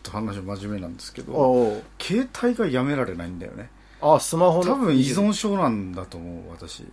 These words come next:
Speaker 2: あ、ええ。
Speaker 1: だから一日のスクリーン時間ってあるじゃない？
Speaker 2: はいはいはい。
Speaker 1: どんぐらい？
Speaker 2: 俺、一日？
Speaker 1: 一日す。
Speaker 2: でも俺も結構触ってる方だとは思う。
Speaker 1: その、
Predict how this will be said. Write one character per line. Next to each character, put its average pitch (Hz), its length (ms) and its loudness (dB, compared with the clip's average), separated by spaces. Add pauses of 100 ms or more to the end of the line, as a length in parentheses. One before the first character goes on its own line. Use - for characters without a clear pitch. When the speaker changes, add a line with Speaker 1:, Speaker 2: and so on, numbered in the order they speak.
(160)
Speaker 2:
あ、 135 120 -4
え 156 500 6
え。 - 20 -18 (280)
Speaker 1:
だ 107 60 -14
か 104 100 -10
ら - 80 -12
一 247 240 2
日 262 180 2
の 190 140 2
ス - 180 -8
ク 160 160 0
リ 160 180 0
ー 156 80 -2
ン 143 40 -8
時 135 160 -8
間 135 240 -2
っ - 20 -10
て - 140 -2
あ 151 120 0
る 127 80 -2
じ 117 60 -8
ゃ - 0 -
な - 0 -
い？ - 0 -
Speaker 2:
は - 0 -
い - 0 -
は 117 60 -4
い 101 60 -6
は 80 40 -10
い。 - 40 -14 (200)
Speaker 1:
ど 127 80 -6
ん 170 160 -2
ぐ 165 140 -4
ら 160 140 4
い？ - 60 -8 (840)
Speaker 2:
俺、 185 400 2
一 208 360 4
日？ 285 460 6
Speaker 1:
一 - 180 -8
日 107 280 -6
す。 - 200 -10
Speaker 2:
で 185 80 10
も 226 100 12
俺 269 120 12
も 311 140 6
結 302 160 4
構 180 140 6
触 208 200 8
っ 208 40 -14
て 208 100 4
る 175 60 10
方 196 140 8
だ 175 140 10
と 247 80 8
は 214 60 12
思 123 320 6
う。 - 20 -10
Speaker 1:
そ 123 140 -4
の、 107 600 -6